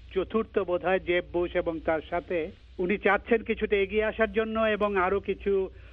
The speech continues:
আহ, নাম্বার পার্সেন্টেজ হয়তো কিছুটা পাবেন। এবং, আহ, তার প্রশ্ন উত্তরগুলো অত্যন্ত সুন্দর ছিল,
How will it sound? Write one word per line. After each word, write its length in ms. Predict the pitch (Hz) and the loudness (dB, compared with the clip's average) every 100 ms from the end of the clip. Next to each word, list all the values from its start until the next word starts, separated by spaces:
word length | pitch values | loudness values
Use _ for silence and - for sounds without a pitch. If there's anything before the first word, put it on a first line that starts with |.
| - | -6
আহ, 80 | 170 175 170 160 | 0 2 2 -2
নাম্বার 440 | 151 170 185 180 170 | -2 -2 2 0 2
পার্সেন্টেজ 600 | 180 - 180 156 165 139 | 0 0 -2 0 -2 -2
হয়তো 260 | 165 165 | 0 0
কিছুটা 420 | 147 160 160 160 | -2 -4 0 0
পাবেন। 540 | 147 - 147 151 147 135 - - - | 2 2 2 2 0 -2 -8 -14 -4
এবং, 360 | 165 165 165 | 2 2 2
আহ, 180 | 156 156 - - | 2 2 0 2
তার 200 | 165 160 | 4 4
প্রশ্ন 420 | - 170 - 180 | 0 -4 -2 -2
উত্তরগুলো 760 | 170 160 - 175 165 175 170 | -2 -4 0 0 0 0 2
অত্যন্ত 440 | 165 - 175 170 175 | 0 0 -2 0 -4
সুন্দর 380 | - 185 196 | -2 -2 0
ছিল, 440 | 196 - 196 196 | -2 -2 0 0